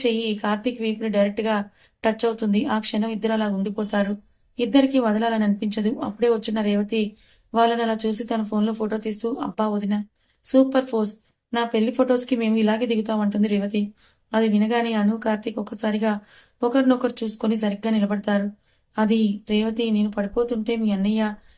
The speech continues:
పట్టుకున్నాడంతే" అని అంటుంది. "వదిన, నాకు రీజన్స్ చెప్తావేంటి? మీ ఆయన, నీ ఇష్టం. మీరిద్దరు ఇలా ఉండకపోతే తప్పు. ఉంటే ఏమైంది? ఈ పిక్ మీ ఇద్దరికి WhatsApp చేసేస్తాను, చూసుకోండి. My dear romantic couple,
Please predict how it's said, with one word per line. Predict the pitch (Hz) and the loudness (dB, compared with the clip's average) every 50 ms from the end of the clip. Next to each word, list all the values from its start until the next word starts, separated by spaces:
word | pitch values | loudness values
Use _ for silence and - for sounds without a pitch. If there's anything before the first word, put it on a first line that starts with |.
| _ _ - - | _ _ -4 -2
పట్టుకున్నాడంతే" | 233 220 226 247 247 262 240 240 226 214 202 196 196 - 226 220 - - | -2 -2 -2 -2 -2 0 -2 0 0 0 -2 -2 -2 -2 -2 -2 -2 -2
అని | 254 220 220 | -2 -2 0
అంటుంది. | 208 202 208 214 202 202 202 202 202 202 _ _ _ _ _ _ _ 226 | 0 0 0 2 2 2 2 2 0 -4 _ _ _ _ _ _ _ 2
"వదిన, | 214 214 214 220 220 220 220 - - | 2 4 2 2 0 -4 -8 -8 -8
నాకు | 226 220 226 | -4 -2 0
రీజన్స్ | 214 214 202 226 233 208 - | 0 0 0 -2 -2 -4 -4
చెప్తావేంటి? | 226 214 - - 220 214 208 208 202 208 220 220 220 220 - _ _ _ _ _ _ 233 | -6 -6 -4 -4 -2 0 0 0 0 0 -2 -4 -4 -6 -14 _ _ _ _ _ _ -2
మీ | 233 240 240 | -2 0 0
ఆయన, | 226 220 226 247 247 247 247 247 226 | 0 -2 -2 -2 -4 -4 -4 -2 0
నీ | 208 202 214 | 2 2 2
ఇష్టం. | 226 214 - - 220 214 208 - - _ _ _ _ _ _ 233 | 2 0 -2 -2 -2 -2 -2 -4 -10 _ _ _ _ _ _ -2
మీరిద్దరు | 233 240 220 220 214 214 254 240 262 | 0 0 0 0 0 0 2 2 2
ఇలా | 233 220 220 | 2 2 2
ఉండకపోతే | 214 208 208 226 - _ 247 226 247 240 - | 2 0 0 -2 -4 _ -6 -4 -4 -4 -4
తప్పు. | 214 208 208 - 214 208 202 - _ 233 | -6 -6 -4 -2 -2 -2 -2 -4 _ -6
ఉంటే | 214 214 208 254 247 | -4 0 2 2 2
ఏమైంది? | 233 226 220 226 233 220 220 226 226 226 - _ _ _ _ _ _ _ _ _ _ _ _ _ _ _ _ _ _ _ _ - | 2 0 -2 -2 -2 0 0 0 0 -2 -8 _ _ _ _ _ _ _ _ _ _ _ _ _ _ _ _ _ _ _ _ -4
ఈ | 226 220 | -4 -2
పిక్ | 220 - 240 240 - - - | -2 -2 -4 -6 -6 -8 -4
మీ | 233 226 | -2 -2
ఇద్దరికి | 220 208 240 233 - 269 | 0 0 0 -2 0 -2
WhatsApp | 226 214 202 202 - 240 233 - - | 0 0 0 0 -2 -6 -6 -4 -4
చేసేస్తాను, | 220 208 214 - 214 202 208 - 208 202 220 262 269 262 - | -2 -2 -2 -4 -4 -6 -4 -2 -2 0 2 2 0 -2 -4
చూసుకోండి. | 254 220 - - 220 202 185 190 202 202 - _ _ _ _ _ _ _ | -8 -10 -6 -4 -2 -2 -2 -2 -6 -8 -12 _ _ _ _ _ _ _
My | 220 220 226 | 0 0 0
dear | 220 233 226 214 | 2 0 0 0
romantic | 208 202 202 220 233 226 - 247 - - | 2 2 2 0 0 -2 -4 -4 -2 -4
couple, | 220 214 226 240 247 | -4 -2 -2 -4 -4